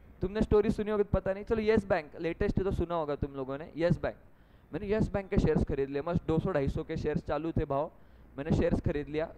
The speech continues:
दो सौ ढाई सौ में। मैंने बोला, "मस्त ये दो हज़ार का share होगा तो मस्त बेच देंगे, मज़ा आ जाएगा।"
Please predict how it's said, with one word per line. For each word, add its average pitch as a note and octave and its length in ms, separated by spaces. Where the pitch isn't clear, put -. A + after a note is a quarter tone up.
दो C#3+ 100
सौ D#3+ 160
ढाई C3+ 160
सौ D3 160
में। D#3 140
मैंने C3+ 160
बोला, D3 220
"मस्त - 560
ये C#3+ 80
दो D#3+ 180
हज़ार C#3+ 220
का D3+ 140
share C#3 200
होगा C3+ 300
तो C3 80
मस्त C3+ 240
बेच C3 200
देंगे, C3 320
मज़ा B2+ 280
आ A#2+ 60
जाएगा।" A2 320